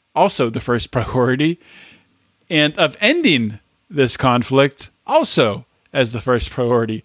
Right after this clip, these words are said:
That's three first priorities. And a lot of people would say, "John, how can you have three things that are the first priority?" And I would say, "It's because they are all so freaking important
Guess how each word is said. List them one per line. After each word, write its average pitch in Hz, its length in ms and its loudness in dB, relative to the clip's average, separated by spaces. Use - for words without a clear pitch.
That's - 280 0
three 311 320 0
first 247 340 0
priorities. 220 500 2
And 160 80 -8
a 208 40 2
lot 262 60 4
of - 40 0
people 262 140 0
would 220 120 2
say, 202 140 2
"John, 226 360 2
how 320 180 2
can 285 140 -2
you 240 100 4
have 196 120 2
three 240 260 0
things 202 380 0
that 165 160 2
are 170 40 2
the 160 60 2
first 175 280 -2
priority?" 165 520 2
And 196 120 -6
I 269 100 2
would 220 160 -4
say, 208 400 0
"It's 269 180 -4
because 240 360 0
they 202 180 6
are 185 120 4
all 202 500 4
so 202 460 2
freaking 185 380 -4
important 143 580 -2